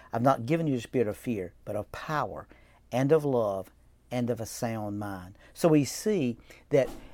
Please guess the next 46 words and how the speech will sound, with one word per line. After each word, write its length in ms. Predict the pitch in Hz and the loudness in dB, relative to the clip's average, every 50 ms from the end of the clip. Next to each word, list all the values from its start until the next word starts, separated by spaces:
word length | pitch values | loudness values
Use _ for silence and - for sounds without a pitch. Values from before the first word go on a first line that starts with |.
| - - - - - - - - - _ _ | -20 -20 -20 -20 -20 -20 -20 -20 -20 _ _
the 140 | 127 117 104 | -8 -6 -4
sound 420 | - - 170 175 175 175 165 160 | 2 4 4 4 6 4 2 2
mind, 420 | 151 135 120 113 107 101 95 - 104 | 0 0 -2 -2 -4 -8 -10 -6 -6
the 100 | 113 110 | -6 -6
power, 460 | - - 143 143 135 131 117 117 - | -2 -2 0 2 2 2 0 0 -2
and 140 | - 123 120 | -2 -2 -2
the 80 | 117 113 | -2 -2
love 500 | 123 135 156 165 143 113 98 98 98 - - - | 2 4 4 4 4 2 0 -4 -8 -12 -6 -6
is 220 | 127 117 - - | -4 -4 -2 0
what 160 | 147 - - | -2 -2 0
should 180 | - - - 123 | -4 -4 -2 -2
be 140 | 117 120 120 | 2 2 2
operating 380 | 117 117 - 120 113 104 - | 2 0 0 -2 -2 -2 -4
in 100 | 104 104 | -6 -6
our 160 | 101 101 98 98 | -4 -4 -4 -4
life. 340 | 104 98 95 90 95 - - - - - - - | -4 -6 -6 -8 -12 -16 -18 -20 -20 -20 -14 -2
You 60 | - 139 | 4 6
know, 80 | 151 | 6
the 80 | 139 127 | 6 6
Bible 260 | 156 165 170 156 151 | 6 6 6 2 0
says 300 | - - 143 131 120 - - | 0 0 -2 -4 -4 -6 -12
perfect 460 | - - 165 165 156 - 156 156 - | -6 -2 -2 -2 0 -2 -6 -8 -4
love 520 | 139 139 139 151 147 127 104 98 104 - - - _ _ | -4 -2 0 0 0 0 0 -4 -6 -10 -12 -20 _ _
cast 500 | - - - 139 139 135 127 - - - | -20 -6 -2 0 0 0 0 -2 -4 -2
out 280 | 131 123 117 110 - - | -2 0 0 -2 -4 -6
fear. 360 | - - 147 135 113 87 - - - - - - - | -8 -6 -4 -4 -4 -6 -8 -12 -18 -20 -20 -14 -4
But 120 | - 135 135 | -2 0 2
how 100 | 165 185 | 2 2
many 180 | 208 202 196 | 2 0 -2
times 360 | 185 - 165 151 131 123 117 | -2 -2 0 0 0 0 0
do 60 | 113 117 | 0 0
we 120 | 113 110 | 0 4
go 180 | 107 131 139 135 | 6 6 6 6
through 200 | - 139 131 117 | 6 2 2 2
life 360 | 113 104 104 101 98 - - - - - - | 2 2 2 0 -4 -6 -10 -16 -20 -16 -6
and 120 | - 127 120 | -2 2 2
we're 80 | 120 | 2
dealing 280 | 113 113 147 160 156 139 | 4 6 6 6 6 6
with 100 | 120 - | 2 0
situations 720 | - - 151 143 - 139 135 135 131 - - 113 104 98 | 0 -4 -4 -2 0 2 2 2 2 0 -4 -8 -8 -8
in 60 | 101 | -8
our 120 | 98 95 92 | -8 -8 -8
life? 300 | 92 92 95 98 - _ | -8 -10 -10 -12 -12 _
'Cause 160 | - 113 - | -8 -8 -8
fear 380 | - - - 190 220 202 190 - | -8 -4 -4 -2 0 -2 -2 -4
comes 480 | - - 151 131 113 107 101 - - | -4 -2 -2 -2 -2 -2 -6 -10 -14